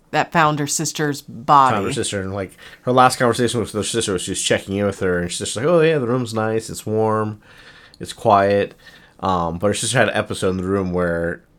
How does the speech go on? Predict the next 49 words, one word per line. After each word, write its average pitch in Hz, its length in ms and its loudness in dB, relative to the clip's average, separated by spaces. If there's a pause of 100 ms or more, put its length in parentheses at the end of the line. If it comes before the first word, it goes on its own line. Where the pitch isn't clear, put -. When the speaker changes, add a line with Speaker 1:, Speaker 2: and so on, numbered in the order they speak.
Speaker 2:
she - 180 -6
saw 90 760 2
a 92 60 -6
ghost 92 420 -2
or - 60 -10
something 92 180 -6
underneath 87 300 -6
the 82 80 -8
bed. 76 360 -8 (460)
Speaker 1:
Yep. 170 260 0 (440)
Speaker 2:
Um, 80 560 -6 (320)
and 104 200 -2
then 98 180 0
when 98 100 -4
she's 104 140 -8
having 104 160 0
that 92 320 -6
check-in 104 360 -2
call 113 340 4
with 95 140 -2
her, 92 380 -2
her 107 100 -2
sister 101 340 -6
is 98 120 -2
again 92 380 -2
by 92 340 0
the 87 100 -6
boat 87 340 -2
where 85 80 -8
she - 140 -10
found 90 240 -6
her 85 80 -6
last 87 380 -6
time 80 260 -10
when 85 100 -8
she - 160 -12
wandered 82 520 -8
off. 76 420 -10 (720)
This 117 260 0
time 107 220 0
she - 120 -10
takes 110 240 2
off 104 140 2
all 104 140 2
her 98 80 0
clothes, 87 420 -2
folds 101 400 -4
them 92 140 -4
neatly, 85 500 -4